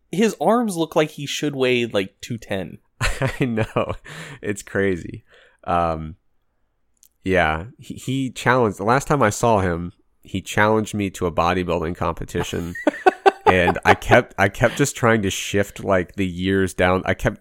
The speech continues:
Speaker 2: like, kicking the can down the road. And I was like, "Well, I'm busy this year. Give me a year to build,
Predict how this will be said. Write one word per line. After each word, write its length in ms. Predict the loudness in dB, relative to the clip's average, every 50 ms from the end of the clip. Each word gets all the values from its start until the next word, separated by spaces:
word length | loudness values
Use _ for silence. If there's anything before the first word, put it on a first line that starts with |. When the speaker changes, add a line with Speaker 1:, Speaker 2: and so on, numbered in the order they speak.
| _ _ -4
Speaker 2:
like, 260 | -2 -2 -2 -2 -2
kicking 320 | -2 -2 -2 0 0 -2
the 60 | -2 -2
can 280 | -2 0 2 2 2
down 200 | 2 2 2 2
the 80 | 0 0
road. 260 | 2 2 2 2 0
And 100 | 0 0
I 60 | 0
was 140 | -2 0 -2
like, 180 | -4 -4 0 2
"Well, 320 | 4 4 4 4 0 -2 -14 -20 -20 -20 -10 -6
I'm 100 | -6 0
busy 300 | 2 2 2 2 2 2
this 260 | 2 0 0 0 -4
year. 400 | -4 -4 -2 -2 -2 -4 -6 -8 _ _ -20 _ _ _ _ -2
Give 100 | 0 2
me 100 | 4 2
a 60 | 2
year 220 | 2 2 2 2
to 60 | 2 2
build, 500 | 2 0 0 2 0 -2 -4 -8 -14